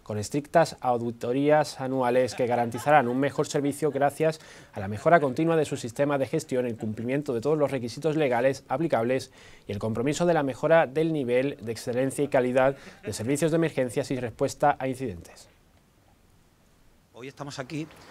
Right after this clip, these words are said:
Speaker 2: porque Torrox es el primer municipio de Andalucía que recibe, eh, la certificación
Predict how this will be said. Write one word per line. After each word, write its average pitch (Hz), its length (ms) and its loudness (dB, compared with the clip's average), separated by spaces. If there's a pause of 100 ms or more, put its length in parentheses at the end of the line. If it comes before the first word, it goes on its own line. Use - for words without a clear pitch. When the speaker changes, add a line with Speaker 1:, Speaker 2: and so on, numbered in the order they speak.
(280)
Speaker 2:
porque 104 500 0 (320)
Torrox 117 460 4
es - 140 0
el 123 180 0 (260)
primer 113 320 4
municipio 135 600 2 (320)
de 107 140 0
Andalucía 107 720 2 (420)
que 117 140 0
recibe, 120 560 0 (420)
eh, 104 640 2
la 107 120 2
certificación 127 880 -2